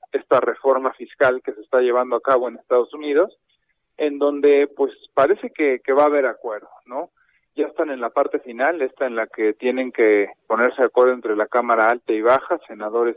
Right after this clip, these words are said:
y, y diputados. Eh, el mercado estadounidense sigue,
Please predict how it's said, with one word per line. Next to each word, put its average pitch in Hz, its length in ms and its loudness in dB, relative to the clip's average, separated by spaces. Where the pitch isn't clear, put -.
y, 98 380 -20
y 104 100 -20
diputados. 151 720 0
Eh, 131 480 -4
el 131 120 -20
mercado 139 580 0
estadounidense 131 840 -6
sigue, 131 580 0